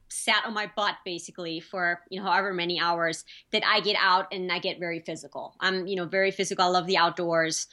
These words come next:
So every day, you know, even though I feel like I'm on a deadline or whatever it is, I just make myself get up and at least walk around the block, you know, or do something, get outside. You know, there's something where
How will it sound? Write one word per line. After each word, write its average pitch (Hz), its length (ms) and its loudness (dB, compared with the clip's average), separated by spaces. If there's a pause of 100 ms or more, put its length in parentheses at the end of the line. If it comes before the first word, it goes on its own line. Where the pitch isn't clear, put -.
(140)
So - 160 2
every 214 300 4
day, 190 500 4
you 196 80 -6
know, 185 220 -2
even 233 260 0
though 220 220 6
I 208 80 8
feel 208 200 -2
like 196 180 4
I'm 180 120 0
on 175 100 -4
a 180 60 -2
deadline 240 540 2
or 208 60 -4
whatever 208 360 2
it 202 100 0
is, 196 300 0
I 180 80 2
just 180 260 -6
make 208 300 0
myself 208 420 2
get 175 160 -2
up 165 300 0
and 180 160 -2
at 180 120 -4
least 202 300 -6
walk 190 280 4
around 165 240 2
the 175 80 -6
block, 147 300 -2 (140)
you 190 120 -4
know, 180 100 -2
or 170 140 -2
do 214 160 -4
something, 170 480 0
get 202 160 4
outside. 170 640 2
You 170 60 -6
know, 160 80 -4
there's 185 220 -2
something 247 540 2 (420)
where 202 400 6